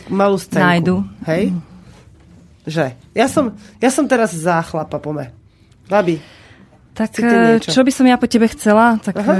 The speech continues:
Speaker 2: ja by som chcela, aby si mal jasné životné poslanie.
Speaker 1: Dobre, ale tak musíš to tak <laughs> zjednodušiť, aby ten poslucháč
Speaker 2: Aby
Speaker 1: to
Speaker 2: si vedel, čo v živote naozaj chceš, aby si išiel za tým,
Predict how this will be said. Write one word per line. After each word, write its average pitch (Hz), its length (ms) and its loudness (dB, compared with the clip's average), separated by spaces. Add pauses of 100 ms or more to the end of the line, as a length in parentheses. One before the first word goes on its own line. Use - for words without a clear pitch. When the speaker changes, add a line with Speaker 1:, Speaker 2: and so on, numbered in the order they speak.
Speaker 2:
ja 202 260 4
by 226 120 0
som 208 200 -4
chcela, 190 480 2
aby 175 240 2
si 175 600 0 (380)
mal 170 640 -2
jasné 190 580 -2
životné 165 520 -2
poslanie. 151 680 -8 (500)
Speaker 1:
Dobre, 185 300 2
ale 165 260 2
tak 180 160 -2
musíš 214 280 0
to 247 100 0
tak 233 160 0 (140)
<laughs> 214 140 0
zjednodušiť, 240 760 2
aby 196 200 -2 (440)
ten - 180 -4
poslucháč 233 560 -2
Speaker 2:
Aby 180 160 0
Speaker 1:
to 202 80 2
Speaker 2:
si 220 120 2
vedel, 233 300 6
čo 214 200 0
v 170 100 4
živote 202 280 4
naozaj 196 320 4 (100)
chceš, 180 400 0
aby 156 200 -2
si 151 220 -6
išiel 170 400 0
za 170 200 0
tým, 170 280 -2